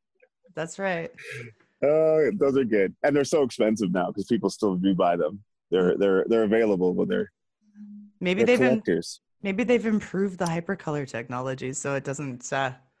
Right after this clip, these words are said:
Speaker 2: Just be armpits and underboob.
Speaker 1: <laughs> I can see why that was only big for, like, a year. But
Speaker 2: And
Speaker 1: when
Speaker 2: if
Speaker 1: it
Speaker 2: you're
Speaker 1: came out, I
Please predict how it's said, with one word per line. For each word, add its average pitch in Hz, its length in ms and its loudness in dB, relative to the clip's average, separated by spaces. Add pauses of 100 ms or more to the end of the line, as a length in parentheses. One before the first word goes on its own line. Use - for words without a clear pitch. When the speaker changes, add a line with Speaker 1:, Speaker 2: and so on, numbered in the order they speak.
(520)
Speaker 2:
Just 113 320 -2
be 113 80 4
armpits 107 400 2
and 95 80 0
underboob. 113 440 4 (720)
Speaker 1:
<laughs> - 2000 -2
I 285 80 4
can 359 160 6
see 339 180 8
why 349 140 8
that 403 140 6
was 311 140 6
only 262 220 6
big 185 260 4
for, 254 120 2
like, 190 160 4
a 170 80 6
year. 147 420 4 (680)
But 285 60 6
Speaker 2:
And 262 100 10
Speaker 1:
when 254 80 8
Speaker 2:
if 294 80 6
Speaker 1:
it 277 80 4
Speaker 2:
you're - 20 8
Speaker 1:
came 277 80 6
out, 262 160 6
I - 40 6